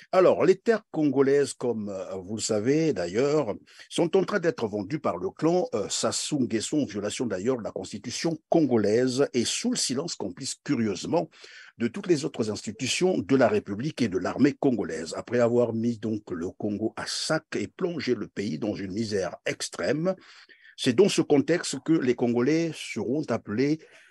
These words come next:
euh, aux urnes le vingt août pour les sénatoriales. Comme quoi, lorsqu'il s'agit des élections, en tout cas, le gouvernement ou l'État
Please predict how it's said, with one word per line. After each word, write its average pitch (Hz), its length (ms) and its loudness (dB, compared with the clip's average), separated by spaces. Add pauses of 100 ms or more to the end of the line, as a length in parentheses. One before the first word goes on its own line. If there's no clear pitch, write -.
(180)
euh, 101 160 -4
aux 123 160 2
urnes 127 640 2
le 110 320 0
vingt 117 360 -2
août 127 200 -4
pour 135 280 0
les 131 200 2
sénatoriales. 117 1080 -2
Comme 180 200 -2
quoi, 220 400 -2 (380)
lorsqu'il 175 360 -4
s'agit 151 600 -4
des 120 340 4
élections, 123 720 0 (440)
en 95 100 -6
tout 117 160 -8
cas, 160 380 0
le 113 160 0
gouvernement 110 640 2
ou 127 100 2
l'État 110 340 0